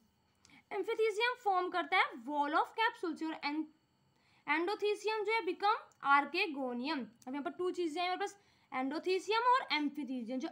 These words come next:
amphithecium है वो बन-, बनाता है हमारे पास form wall of capsule और जो endothecium है वो क्या बनाता है? archegonium, archosporium, सॉरी archosporium बनाएगा। अगर हम all जो है पूरे के पूरे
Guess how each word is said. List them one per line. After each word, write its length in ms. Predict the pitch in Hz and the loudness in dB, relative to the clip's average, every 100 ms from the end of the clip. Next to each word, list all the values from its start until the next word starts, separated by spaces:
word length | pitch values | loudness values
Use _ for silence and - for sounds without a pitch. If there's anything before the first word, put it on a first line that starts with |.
| 262 | 0
amphithecium 720 | 285 302 440 427 427 349 427 | 0 0 0 2 0 0 0
है 60 | 427 | 2
वो 80 | 427 302 | 0 0
बन-, 180 | 285 277 247 | -2 -4 -8
बनाता 380 | 262 277 262 311 | -2 0 2 0
है 60 | |
हमारे 100 | 320 | -2
पास 180 | 381 - - _ _ _ _ _ _ _ _ _ | -2 -6 -16 _ _ _ _ _ _ _ _ _
form 300 | 403 466 320 | 2 2 2
wall 320 | 302 285 330 | 2 4 4
of 120 | 415 - | 2 4
capsule 480 | 415 415 523 605 - | 2 2 -4 -4 -2
और 160 | 320 | -2
जो 80 | 294 339 302 | -2 -2 -2
endothecium 500 | 320 381 370 359 392 | 0 0 -2 0 -2
है 60 | 392 | 0
वो 80 | |
क्या 120 | 370 370 | 0 -2
बनाता 400 | 359 339 330 415 | 0 -2 0 -2
है? 200 | 554 - 254 | -2 0 0
archegonium, 920 | 262 254 403 285 254 240 254 330 247 - _ _ _ _ _ _ _ _ _ _ _ _ _ _ | 0 -2 -2 -2 -6 -4 -2 -2 -2 -8 _ _ _ _ _ _ _ _ _ _ _ _ _ _
archosporium, 840 | 294 311 311 466 466 330 254 233 214 | 4 4 4 -6 -4 -4 -4 -4 -8
सॉरी 200 | 247 240 247 | -12 -12 -8
archosporium 720 | 247 240 403 - 320 302 330 | -8 -8 -10 -8 -8 -4 -2
बनाएगा। 380 | 349 349 339 - _ - | 0 2 0 -4 _ -6
अगर 220 | 285 440 | 0 6
हम 180 | 480 539 - | 8 6 6
all 500 | 339 392 440 466 466 392 | 6 8 6 4 2 2
जो 100 | 440 | 2
है 80 | 453 | 2
पूरे 220 | 403 403 415 | 0 0 0
के 80 | |
पूरे 180 | 349 415 | 0 0